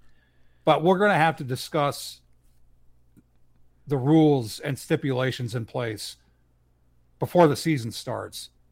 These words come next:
just to go over it, because I, I think it's, to steal a line from Mad Men, "It's not great, Bob." Like, it, it's, it, it's hypocritical, which is what the N F L is all about. But that's,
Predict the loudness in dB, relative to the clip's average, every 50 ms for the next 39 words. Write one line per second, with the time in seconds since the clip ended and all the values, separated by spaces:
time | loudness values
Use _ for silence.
0 | _ _ _ _ _ _ _ 0 2 2 2 2 0 0 2 2 2 2 2 0
1 | 0 0 0 0 -2 -6 -8 -8 -10 _ -14 -10 -8 -4 -2 0 0 0 -2 -6
2 | -10 -14 -16 _ _ _ _ _ _ _ _ _ _ _ _ _ _ _ _ _
3 | _ _ _ _ -2 -2 -2 0 -2 -4 -4 0 0 0 0 0 -2 -4 -4 -8
4 | -12 -12 -14 -16 _ _ _ _ _ _ _ _ _ _ _ _ _ _ _ _
5 | _ _ _ _ _ _ _ _ _ _ _ _ _ _ _ _ -10 -8 -8 -4
6 | 0 2 4 4 4 4 4 4 4 2 2 2 -2 -2 -4 -4 -2 0 0 0
7 | 0 0 0 -2 -2 -2 -2 -2 -2 -2 -4 -6 _ _ _ _ -10 -10 -8 -6
8 | -2 2 4 4 4 4 0 -2 0 2 2 2 2 -2 -4 -4 0 0 2 2
9 | 0 0 -2 -6 -12 _ _ _ _ _ -18 -14 -12 -6 -6 -6 -4 -4 -4 -6
10 | -6 -6 -6 -8 -8 -8 -12 -18 -18 -20 _ _ _ _ _ _ _ -8 -8 -6
11 | -6 -8 -8 -4 -6 -4 -2 -2 -4 -2 0 0 0 0 0 -2 -4 -6 -8 -8
12 | -12 _ _ -8 -6 -2 0 -2 -2 -2 -2 -2 -2 -2 -2 -4 -4 -4 -4 -4
13 | -4 -4 -2 -2 -2 -2 -2 -2 -2 -2 -2 -2 -2 -2 0 0 0 -2 -2 -6
14 | -6 -2 -2 -2 -2 -2 -8 -16 -16 -20